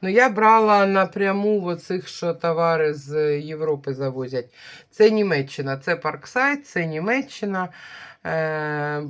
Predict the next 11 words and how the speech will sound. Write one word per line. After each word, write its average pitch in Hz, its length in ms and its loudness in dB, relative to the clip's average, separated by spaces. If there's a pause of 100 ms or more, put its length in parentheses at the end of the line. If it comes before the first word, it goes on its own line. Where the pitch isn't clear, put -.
потужністю 185 760 -2
дві 160 200 -8
тисячі 226 880 -6
ватт, 214 440 0
він 180 240 -6
працює 175 640 -6
від 151 180 -8
мережі. 147 800 -6 (640)
Е, 147 680 -10 (100)
тобто, 175 500 -4
ну, 151 420 -4